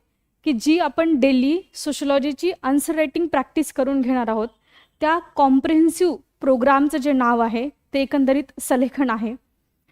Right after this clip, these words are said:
आणि हा जो प्रोग्राम आहे तो कुणावरती फोकस करतो, तर तो प्रामुख्याने जे स्टुडंट्स एमपीएससी आणि यूपीएससी या दोन्ही, म्हणजे आता ज्यांनी रिसेंटली एमपीएससीची जी परीक्षा होती ती दिली असेल आणि ज्यांचा एक स्कोर आहे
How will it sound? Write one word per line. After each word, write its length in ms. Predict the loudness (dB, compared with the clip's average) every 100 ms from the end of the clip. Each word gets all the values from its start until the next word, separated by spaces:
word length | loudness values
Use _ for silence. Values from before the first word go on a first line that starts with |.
| _ -2
आणि 220 | 0 0
हा 220 | 2 2
जो 140 | 2
प्रोग्राम 480 | 0 0 2 0 0
आहे 220 | -2 -4 -6 _ _ _ _ -6
तो 320 | -2 -2 -4 0
कुणावरती 480 | 2 4 0 -2
फोकस 360 | -2 -2 -2 -2
करतो, 400 | -4 -2 -4 -4
तर 200 | -4 -4
तो 120 | -2
प्रामुख्याने 840 | -2 2 4 2 0 -2 -2 0 -4 -6 -14 _ _ -2
जे 160 | 0 0
स्टुडंट्स 640 | -2 -4 -2 -2 -6 -18 _ _ 0
एमपीएससी 840 | 2 4 2 2 0 -2 -2 -2 -10 _
आणि 320 | 0 0 2 0
यूपीएससी 640 | -2 0 -2 -2 -6 -10 _ _ _ _ _
या 140 | -2 0
दोन्ही, 420 | 2 6 6 4
म्हणजे 280 | 0 2 2
आता 220 | 2 0
ज्यांनी 240 | 2 2
रिसेंटली 600 | 0 0 0 0 0 0 -2 _ _ _ _ _ _ _ _ -2
एमपीएससीची 480 | -2 -2 -4 -4 -4
जी 100 | -2
परीक्षा 440 | -2 -4 -2 0
होती 400 | 0 -2 -4 -6
ती 180 | -2 -2
दिली 260 | 0 2
असेल 280 | 2 2 -2
आणि 180 | -2 -2
ज्यांचा 280 | -2 0 -2
एक 100 | -4
स्कोर 380 | -12 0 2 2
आहे 260 | 2 0